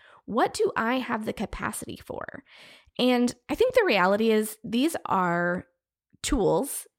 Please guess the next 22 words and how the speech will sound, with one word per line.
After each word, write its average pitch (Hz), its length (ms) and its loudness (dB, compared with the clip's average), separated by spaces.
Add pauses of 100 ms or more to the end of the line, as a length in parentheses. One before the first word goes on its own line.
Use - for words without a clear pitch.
that - 160 -2
we 233 140 0
can 269 300 0
be, 208 160 -2 (180)
be 214 160 -2 (100)
implementing 302 720 0 (540)
and 214 160 2
utilizing 175 840 2 (760)
for 233 120 -2
the 233 120 0
entirety 202 640 -2 (100)
of 160 100 -6
our 135 120 -2
life. - 400 -10
Like, - 320 -6 (180)
you 196 100 -4
know, 160 260 -2 (200)
May 190 260 2
is 202 140 0
the 202 100 -2
new 190 160 2
December. 202 600 -2